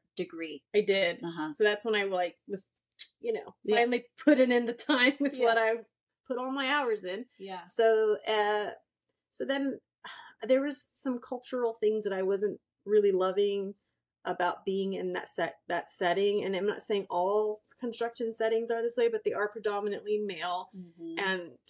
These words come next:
Speaker 2: I remember being uncomfortable in certain situations and even feeling vulnerable in certain
Speaker 1: Right.
Speaker 2: situations. 'Cause I'd be in the middle of nowhere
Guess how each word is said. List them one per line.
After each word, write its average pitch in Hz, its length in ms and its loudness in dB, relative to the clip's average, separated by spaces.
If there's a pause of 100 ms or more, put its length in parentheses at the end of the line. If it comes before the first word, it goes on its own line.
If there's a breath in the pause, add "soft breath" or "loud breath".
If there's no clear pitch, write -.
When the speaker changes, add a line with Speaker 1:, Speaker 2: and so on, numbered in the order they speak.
(140)
Speaker 2:
I 196 140 -2
remember 196 480 0
being 196 260 -2
uncomfortable 190 560 -6
in 190 80 -6
certain 190 300 -6
situations 190 1000 -2
and 202 240 -14
even 226 360 2
feeling 208 260 4
vulnerable 202 480 -2
in 247 80 -8
certain - 340 -4
Speaker 1:
Right. 269 120 -6
Speaker 2:
situations. 277 360 -4
'Cause 208 100 2
I'd - 60 -4
be 214 60 2
in 208 60 6
the 202 80 2
middle 190 180 -2
of 185 100 -2
nowhere 185 520 -6